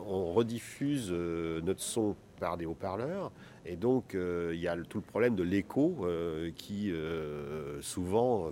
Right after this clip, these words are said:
pose problème, euh, euh, dans les visioconférences, qu'on, qu'on n'a pas, bien sûr, quand on est avec un micro-casque, parce que ça va directement dans les oreilles, mais dans les salles, c'est souvent un problème.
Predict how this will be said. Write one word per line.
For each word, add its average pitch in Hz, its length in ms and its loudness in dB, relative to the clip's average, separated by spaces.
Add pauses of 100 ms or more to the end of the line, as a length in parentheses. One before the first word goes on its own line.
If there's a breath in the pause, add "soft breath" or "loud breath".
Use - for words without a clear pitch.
(100)
pose 95 160 0
problème, 104 580 2
euh, 78 140 -2 (580 loud breath)
euh, 87 500 -8
dans 87 120 0
les 85 200 2
visioconférences, 92 840 2 (220)
qu'on, 80 180 -8
qu'on 82 200 -6
n'a 82 120 0
pas, 107 200 4
bien 85 160 -2
sûr, 104 200 -2
quand 80 200 -6
on 82 100 -2
est 82 40 2
avec 82 180 0
un 85 60 0
micro-casque, 87 720 0
parce 78 200 -4
que 78 580 -4
ça 90 160 -2
va 80 120 2
directement 82 400 -4
dans 80 120 0
les 80 160 -2
oreilles, 123 240 2
mais 92 120 2
dans 82 120 -2
les 82 100 -2
salles, 127 280 0
c'est - 120 -8
souvent 87 360 -4
un 78 40 -6
problème. 127 380 -6